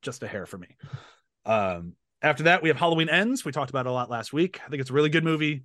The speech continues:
but I think, uh, the stuff that br-, holds it back, holds it back just a little too much. Uh, after that, we have,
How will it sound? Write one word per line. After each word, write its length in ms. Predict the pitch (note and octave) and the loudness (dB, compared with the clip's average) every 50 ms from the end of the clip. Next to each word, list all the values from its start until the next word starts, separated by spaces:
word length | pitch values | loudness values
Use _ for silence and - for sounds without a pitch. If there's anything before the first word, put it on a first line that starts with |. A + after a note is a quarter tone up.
| _ | _
but 100 | - C#3 | -6 -4
I 60 | C3 C3 | -4 -4
think, 280 | C3 C3+ B2+ B2+ - | -4 -4 -4 -2 0
uh, 300 | B2+ B2+ B2 A#2 A#2 A#2 A#2 - _ _ _ _ _ _ _ _ _ _ _ _ _ _ _ _ - | 2 2 4 4 2 0 -2 -6 _ _ _ _ _ _ _ _ _ _ _ _ _ _ _ _ -10
the 100 | D3+ D3+ | -8 -8
stuff 320 | - - - F#3+ F#3 - | -4 2 2 2 2 4
that 240 | - F3+ D3 C#3+ C3 | 0 -2 -2 -2 -6
br-, 220 | B2+ C#3+ D#3 D3+ - | -2 -2 -2 -2 0
holds 260 | - E3+ F3 D3 D#3 | 0 0 0 0 -2
it 80 | C#3+ | -2
back, 260 | - C#3 C#3 C3 B2+ - | 0 0 0 0 0 0
holds 200 | - D3 C3+ C3 | -2 -2 -2 -2
it 60 | C3 | -4
back 180 | C#3 C3+ C3 B2+ | -4 -4 -4 -6
just 160 | - - - | -10 -14 -12
a 40 | A#2 | -10
little 280 | A#2 B2 B2+ A#2+ A#2 | -6 -6 -6 -6 -6
too 200 | A#2 - - B2 G#2+ | -10 -8 -8 -6 -6
much. 340 | G2 F2+ - - - - - _ _ - - - _ _ _ _ _ _ _ | -6 -10 -12 -16 -16 -16 -18 _ _ -20 -20 -20 _ _ _ _ _ _ _
Uh, 340 | A#2 A#2+ A2+ G#2+ G2+ G2 G2+ F#2+ - _ _ _ _ - | -2 -2 -2 -2 -2 -4 -6 -10 -14 _ _ _ _ -2
after 240 | C#3 D3+ C#3 D#3 D3 | -2 0 0 2 2
that, 180 | D3+ D3 C#3+ | 4 4 4
we 80 | C3 C#3 | 2 0
have, 380 | C3+ C#3 B2+ B2+ B2+ B2 A2 - | 0 0 0 0 0 -2 -4 -8